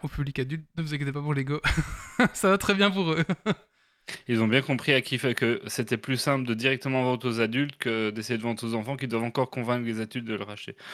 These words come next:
Speaker 1: Ben, oui, même pas, ouais, ça. Mais de toute façon, une fois que les adultes jouent au Lego, ben oui, ton enfant doit jouer au Lego, donc ils veulent aussi des Lego, euh, voilà quoi, la boucle est bouclée quoi, hein.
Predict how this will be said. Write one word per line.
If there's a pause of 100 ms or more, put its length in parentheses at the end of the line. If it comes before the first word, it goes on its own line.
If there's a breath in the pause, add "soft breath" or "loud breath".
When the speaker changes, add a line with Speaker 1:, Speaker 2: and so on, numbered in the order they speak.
(100)
Speaker 1:
Ben,
oui,
même
pas,
ouais, (100)
ça.
Mais
de
toute
façon,
une
fois
que
les
adultes
jouent
au
Lego,
ben
oui, (160)
ton
enfant
doit
jouer
au
Lego,
donc
ils
veulent
aussi
des
Lego,
euh,
voilà
quoi,
la
boucle
est
bouclée
quoi,
hein.